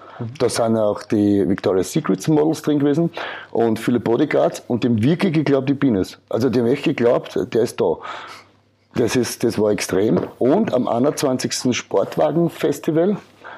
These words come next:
Speaker 2: vom Herrn Heribert Kasper,
Speaker 1: Mhm.
Speaker 2: da war in Felden geladen. Und dem auch geglaubt, bis zum Bühnenauftritt, dass ich's bin. Und man hinten gehört, das Daniel schreien und, und das war Fotografie,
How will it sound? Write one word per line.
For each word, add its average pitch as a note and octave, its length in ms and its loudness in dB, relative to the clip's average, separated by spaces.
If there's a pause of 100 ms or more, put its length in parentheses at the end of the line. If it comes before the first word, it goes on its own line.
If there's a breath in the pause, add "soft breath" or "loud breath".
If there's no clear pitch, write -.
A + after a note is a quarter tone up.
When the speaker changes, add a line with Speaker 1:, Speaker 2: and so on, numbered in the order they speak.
(120)
Speaker 2:
vom G#2+ 680 2 (420)
Herrn - 180 0
Heribert G2+ 480 0
Kasper, - 520 -2 (100)
Speaker 1:
Mhm. C#3 320 -6
Speaker 2:
da G#2 80 -2
war G#2 60 2
in G2+ 40 2
Felden C#3 320 0
geladen. E3+ 440 4 (640 loud breath)
Und B2+ 340 2
dem F#2+ 140 2
auch - 180 2
geglaubt, C#3+ 540 0
bis G3 240 -2
zum F3 180 0
Bühnenauftritt, F3 1040 2
dass B2 240 0
ich's G#2+ 180 -2
bin. G#3 360 2 (320 loud breath)
Und A2 240 -2
man G#2+ 160 2
hinten B2+ 240 2
gehört, B2 240 0
das A2 120 -4
Daniel G#2 380 2
schreien C#3+ 460 0
und, B2 160 0
und A#2 160 0
das A#2+ 160 0
war G#2+ 180 0
Fotografie, A2 640 -2